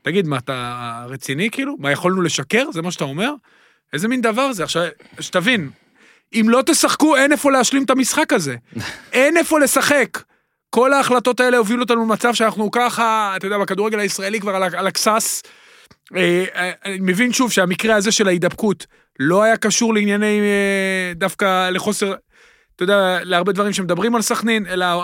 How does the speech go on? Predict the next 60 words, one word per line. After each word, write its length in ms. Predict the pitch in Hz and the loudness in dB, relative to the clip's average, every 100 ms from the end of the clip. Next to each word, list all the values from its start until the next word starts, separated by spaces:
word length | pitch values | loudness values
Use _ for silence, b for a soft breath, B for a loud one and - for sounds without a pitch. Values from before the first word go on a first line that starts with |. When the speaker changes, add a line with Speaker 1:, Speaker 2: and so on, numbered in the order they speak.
| 175 175 175 | -4 -4 -4
Speaker 1:
אשתו 240 | - 220 | 0 0
של 140 | 208 185 | 2 0
העוזר 280 | 170 196 | 0 0
מאמן, 380 | 185 180 190 185 | -2 -2 -2 -4
אה, 340 | 165 165 160 160 | -6 -6 -4 -4
נדבקה 360 | 156 147 156 175 | -6 -6 -2 -2
בעבודה, 500 | 160 156 190 226 269 | 0 -2 -2 0 0
הדביקה 360 | 196 190 185 | 0 -2 -2
אותו, 180 | 196 208 | -2 0
הוא 80 | 240 | -2
בכלל 220 | 196 190 | 0 2
לא 100 | 180 | 4
ידע. 380 | 175 175 277 262 B B B B B _ - | 2 4 2 2 B B B B B _ -2
זה 120 | 269 | 2
יכול 200 | 285 320 | 4 2
לקרות 260 | 330 311 285 | 2 2 2
בכל 240 | 294 285 | 2 2
מקום, 300 | 277 240 226 190 - | 2 0 -2 -4 -4
זה 60 | |
קורה 220 | 226 233 | 0 2
באנגליה. 540 | 226 196 226 226 240 226 - _ _ - | 4 2 2 2 0 0 -6 _ _ 0
Speaker 2:
תגיד, 200 | 160 175 | 2 4
הם 120 | 135 | 4
לא 100 | 170 | 4
כבר, 140 | 190 220 | 2 2
Speaker 1:
סגרו 120 | 175 | 4
את 60 | 139 | 4
המתחם 280 | 131 120 117 | 4 4 4
Speaker 2:
אה, 60 | - | 4
Speaker 1:
המילואים 220 | 202 202 | 4 2
של 100 | 196 | 0
אסטון 180 | - 190 | 0 0
וילה. 200 | 240 240 | 2 2
Speaker 2:
בסכנין 380 | 214 131 175 190 | 0 0 0 2
לא 80 | 175 | 4
היה 160 | 175 | 2
כבר, 240 | 170 185 165 139 | 2 0 2 2
אה, 60 | |
שתי 160 | 120 160 | 2 -2
התפרצויות 420 | 147 139 147 135 | 0 -2 -2 -4
כבר 140 | 123 | -4
קודם? 320 | 110 170 196 190 - | -2 0 0 -2 -4
Speaker 1:
בסדר, 140 | - 453 539 | 0 2 4
אבל 100 | 220 | 4
אין 80 | 349 | 4
מה 60 | 392 | 2
לעשות, 340 | 359 - 359 - | 2 2 0 2
שוב. 340 | - 285 175 | 2 0 0
Speaker 2:
זה, 100 | 123 | -2
רגע, 300 | 127 160 160 | 2 2 2
אבל 140 | 123 131 | 4 2
יש 100 | 156 | 2
שם 120 | 156 | 2
מישהו 140 | 160 165 | 2 0
שכבר 220 | 123 123 | 0 -2
פרוץ 360 | - 131 151 | 0 0 0
פעמיים? 480 | - 131 131 196 247 | 2 2 4 2 2
יש 140 | 175 - | 0 0
כמה 280 | 165 156 | 0 2
זה, 220 | 139 135 | 2 4